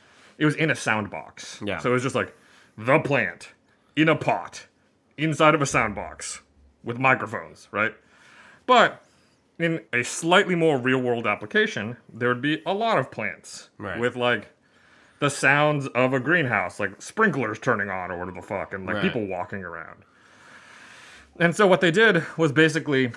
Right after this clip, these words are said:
Speaker 1: they set up those microphones in an empty greenhouse, no plants in it, but otherwise all the other sounds that would be in there.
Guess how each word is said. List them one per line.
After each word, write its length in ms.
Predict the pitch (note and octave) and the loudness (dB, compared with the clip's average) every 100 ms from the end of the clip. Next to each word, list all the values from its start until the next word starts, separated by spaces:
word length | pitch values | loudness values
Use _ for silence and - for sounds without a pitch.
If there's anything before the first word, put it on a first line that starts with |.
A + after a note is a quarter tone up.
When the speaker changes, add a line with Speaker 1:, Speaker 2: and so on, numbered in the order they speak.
| - | -4
Speaker 1:
they 100 | C3 | -2
set 200 | - D#3 | 4 2
up 80 | F3+ | 4
those 140 | F3+ | 2
microphones 520 | D3 C#3 C3 C#3+ C3 | 2 0 0 -2 0
in 120 | A#2+ B2 | -2 -4
an 120 | A#2 | -2
empty 240 | C#3+ D3 G#2+ | -2 -2 -4
greenhouse, 580 | F#2+ E2+ D#2 C#2+ - | -6 -8 -10 -18 -12
no 160 | G2 A2+ | -4 -2
plants 360 | A2+ G#2 F2+ - | -2 -4 -4 -8
in 120 | D2+ | -12
it, 140 | D#2+ - _ _ _ _ _ _ _ - | -14 -16 _ _ _ _ _ _ _ -8
but 160 | A2 | 0
otherwise 320 | C3 C#3 C#3 | 2 6 4
all 200 | - B2 | 6 4
the 80 | B2+ | 4
other 160 | B2 A2+ | 2 2
sounds 260 | - G#2+ G2+ | 0 0 -2
that 100 | F#2 | -8
would 100 | F2+ | -10
be 180 | F2+ E2 | -12 -14
in 140 | C#2 | -14
there. 280 | - - | -20 -20